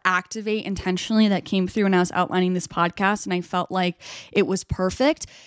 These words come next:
because I really feel like that's such the, another deciding factor between kinda two types of people. You know that TikTok sound that's like, "You either got it or you don't, and I happen to have it. Praise the Lord Jesus." It's like,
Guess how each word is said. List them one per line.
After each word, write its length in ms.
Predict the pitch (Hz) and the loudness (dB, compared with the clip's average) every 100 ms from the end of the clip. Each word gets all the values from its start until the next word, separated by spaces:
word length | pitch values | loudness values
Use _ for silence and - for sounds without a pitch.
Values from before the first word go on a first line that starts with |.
| _ 233 | _ -4
because 240 | 233 226 | -2 0
I 60 | 220 | -2
really 500 | 180 214 247 254 262 | -2 0 2 2 -2
feel 300 | - 208 202 | -4 -6 -4
like 240 | 214 208 | -6 -4
that's 200 | 196 - | -6 -4
such 280 | 214 202 - | -2 -2 0
the, 280 | 214 196 - | 2 4 4
another 420 | 208 196 185 202 | 4 4 4 4
deciding 400 | 202 - 190 190 | 2 2 0 0
factor 340 | 175 180 185 220 | 2 0 0 -4
between 400 | 190 - 190 190 | -6 -6 -6 -4
kinda 240 | 202 190 | -2 -4
two 220 | - 190 | 0 0
types 280 | - 185 - | 2 0 0
of 120 | 185 | -4
people. 420 | - 180 214 233 - - - | -2 0 2 2 -2 -16 0
You 120 | 254 | 2
know 100 | 302 | 4
that 160 | 427 - | 2 -4
TikTok 400 | 294 - 254 - | -6 -4 -8 -6
sound 220 | 277 269 | -4 -2
that's 160 | 233 214 | 0 -2
like, 160 | 202 | 2
"You 80 | 220 | 2
either 160 | 208 190 | 2 2
got 260 | 240 262 | 2 2
it 100 | 311 | 0
or 100 | 220 | -2
you 120 | 202 | -2
don't, 300 | 190 214 233 | 0 2 2
and 100 | 214 | 0
I 80 | 220 | 0
happen 340 | 233 226 240 240 | 2 0 -2 0
to 40 | |
have 220 | 233 202 | 2 0
it. 100 | 175 - | 0 2
Praise 200 | 247 220 | 2 4
the 40 | |
Lord 240 | 233 240 | 2 2
Jesus." 360 | 185 202 170 160 | 2 0 0 -6
It's 140 | 202 | -4
like, 180 | 208 190 | -4 -4